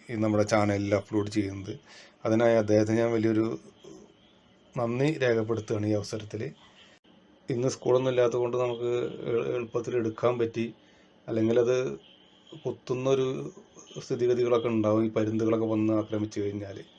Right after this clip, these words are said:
അപ്പോൾ കുട്ടികളൊന്നുമില്ല, നമുക്ക് അത്ര റിസ്ക് എടുക്കേണ്ടിയൊന്നും വന്നില്ല. ഏകദേശം ഒരു പത്ത് മുപ്പതോളം അടി ഉയരത്തിലാണ് ഇപ്പോൾ ഈ ഒരു കൂട് വെച്ചിട്ടുണ്ടായിരുന്നത്. നിങ്ങൾ എൻ്റെ വീഡിയോകൾ കണ്ട് ഇഷ്ടപ്പെടുകയാണെങ്കിൽ ലൈക്ക് ചെയ്യാനും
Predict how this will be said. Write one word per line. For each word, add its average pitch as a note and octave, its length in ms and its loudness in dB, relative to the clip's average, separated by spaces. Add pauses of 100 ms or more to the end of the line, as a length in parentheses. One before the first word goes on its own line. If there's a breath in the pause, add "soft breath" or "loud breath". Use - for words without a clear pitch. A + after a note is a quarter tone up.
(600 soft breath)
അപ്പോൾ A2 200 -6
കുട്ടികളൊന്നുമില്ല, A2+ 600 -2 (200)
നമുക്ക് A2 420 -2
അത്ര A2 200 -6 (460)
റിസ്ക് A#2 320 -8
എടുക്കേണ്ടിയൊന്നും A2+ 480 -6
വന്നില്ല. A2+ 320 -4
ഏകദേശം A2+ 340 -4
ഒരു A2+ 80 -10
പത്ത് A2+ 220 -4
മുപ്പതോളം A2+ 680 -2
അടി A2 200 -4
ഉയരത്തിലാണ് A2+ 600 -2
ഇപ്പോൾ A#2 220 -8 (380 loud breath)
ഈ A2+ 140 2
ഒരു G#2+ 80 4
കൂട് A2 320 2
വെച്ചിട്ടുണ്ടായിരുന്നത്. G#2+ 760 -2 (1600)
നിങ്ങൾ B2 320 4
എൻ്റെ C3+ 200 6
വീഡിയോകൾ A2+ 540 8
കണ്ട് G#2+ 360 2 (400 soft breath)
ഇഷ്ടപ്പെടുകയാണെങ്കിൽ A2+ 800 6 (280)
ലൈക്ക് G#2+ 380 2
ചെയ്യാനും A#2+ 420 2